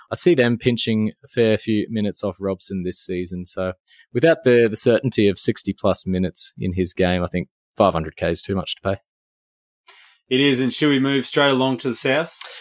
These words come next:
Speaker 1: So Michael Morgan, uh, had him down at a B. I think someone corrected that. Uh, should have been an A triple plus <laughs> dual positioned half five eight, priced under four hundred K. In all fairness, he had a very quiet
Speaker 2: I've heard this
Speaker 1: game.
Speaker 2: story before, haven't I? I swear,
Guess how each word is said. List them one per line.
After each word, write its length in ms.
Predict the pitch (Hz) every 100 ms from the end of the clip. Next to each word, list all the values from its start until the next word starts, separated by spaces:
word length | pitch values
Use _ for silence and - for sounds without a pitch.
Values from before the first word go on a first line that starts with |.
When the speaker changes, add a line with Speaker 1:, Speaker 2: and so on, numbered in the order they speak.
| -
Speaker 1:
So 160 | 165
Michael 500 | 143 143 202 220 175 139
Morgan, 640 | 123 127 190 196 110 92
uh, 520 | 95 127 123 127 127
had 220 | 120 180
him 120 | 233
down 260 | 120 117 120
at 80 | 110
a 80 | 95
B. 220 | - 123 123
I 80 |
think 180 | 110 139
someone 300 | - 131 110
corrected 580 | 98 107 107 110 - 98
that. 340 | 107 107 - -
Uh, 200 | 113 110
should 240 | - - 120
have 80 |
been 100 | 110
an 160 | 104 101
A 360 | 107 107 107 - -
triple 400 | - 139 117 101
plus 680 | - 110 104 - - - - -
<laughs> 260 | - - -
dual 380 | 208 185 117 110 - 175
positioned 840 | - 104 95 139 - 131 110 107 101 - - -
half 280 | 131 120 - -
five 320 | - 104 95
eight, 220 | 95 98 - _
priced 360 | - 143 131 117
under 160 | 98
four 260 | - 104 92
hundred 260 | 95 90 -
K. 160 | 92 - - - -
In 100 | 175
all 140 | 196
fairness, 420 | - 127 127 - -
he 220 | 139 143
had 180 | 135 127
a 40 |
very 200 | 113 123
quiet 320 | - 107 104 -
Speaker 2:
I've 80 | -
heard 0 |
this 60 | 95
Speaker 1:
game. 60 |
Speaker 2:
story 220 | 143 135 123 -
before, 180 | 123 120
haven't 360 | 110 110 117 -
I? 40 | 165
I 160 | 143 135
swear, 480 | - 135 135 127